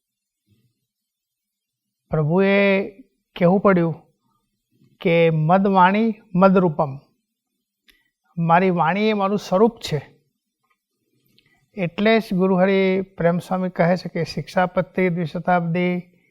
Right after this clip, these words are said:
એ સ્વયં મહારાજની એટલે કે પુરુષોત્તમ નારાયણની દ્વિશતાબ્દી છે, માટે એનો ખૂબ જ મહિમા સમજવો જોઈએ. વામે યશ સ્થિતા રાધા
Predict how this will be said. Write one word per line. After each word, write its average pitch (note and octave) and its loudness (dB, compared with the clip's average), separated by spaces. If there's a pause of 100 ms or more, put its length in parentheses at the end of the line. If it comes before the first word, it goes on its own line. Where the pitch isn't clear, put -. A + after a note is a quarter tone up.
(880)
એ F#3+ -2
સ્વયં F3+ 0
મહારાજની G3 2 (1500)
એટલે F#3+ -2
કે G3 -2
પુરુષોત્તમ F#3+ -4
નારાયણની G3+ 4
દ્વિશતાબ્દી E3+ -2
છે, G3 -6 (260)
માટે F3 2
એનો F#3+ -2
ખૂબ G3+ 0
જ A3 2
મહિમા F3 2
સમજવો D#3 -4
જોઈએ. D3 -12 (3250)
વામે F3 2
યશ A3 0
સ્થિતા G3 0
રાધા G3 2